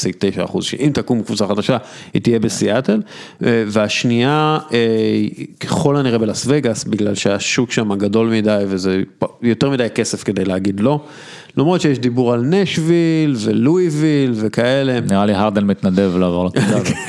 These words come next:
Speaker 1: כן. היי, אני, אני, ת-, תבחרו בי בראשון בדראפט
Speaker 2: <laughs>
Speaker 1: אקספנשן.
Speaker 2: באקספנשן, כן.
Speaker 1: אה, <laughs> בלאס וגאס.
Speaker 2: הוא ולו וויליאמס, כאילו, ה-co-captains.
Speaker 1: ואז יהיה מעבר,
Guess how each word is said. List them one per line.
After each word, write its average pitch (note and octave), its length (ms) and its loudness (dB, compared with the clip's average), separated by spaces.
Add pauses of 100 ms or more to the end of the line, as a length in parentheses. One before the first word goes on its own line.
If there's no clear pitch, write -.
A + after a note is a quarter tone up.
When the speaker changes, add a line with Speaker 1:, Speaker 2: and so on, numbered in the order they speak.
(100)
Speaker 1:
כן. F3 120 2 (240)
היי, A#3 340 2
אני, A3 220 2
אני, A3 220 2
ת-, F#3+ 300 0
תבחרו G#3 380 2
בי A3 200 2
בראשון G3 440 2
בדראפט F#3+ 520 0
Speaker 2:
<laughs> F3+ 80 4
Speaker 1:
אקספנשן. F#3 300 0
Speaker 2:
באקספנשן, - 640 0 (120)
כן. G2 120 -2 (140)
Speaker 1:
אה, B2+ 600 2
<laughs> A#2+ 40 2 (160)
בלאס A#2+ 280 0 (100)
וגאס. D3 180 0 (100)
Speaker 2:
הוא B2 180 4
ולו A#2 180 2
וויליאמס, A#2 420 0
כאילו, G2 200 2
ה-co-captains. A2 1040 0 (140)
Speaker 1:
ואז C#3+ 460 0
יהיה F3+ 140 2
מעבר, D#3 640 0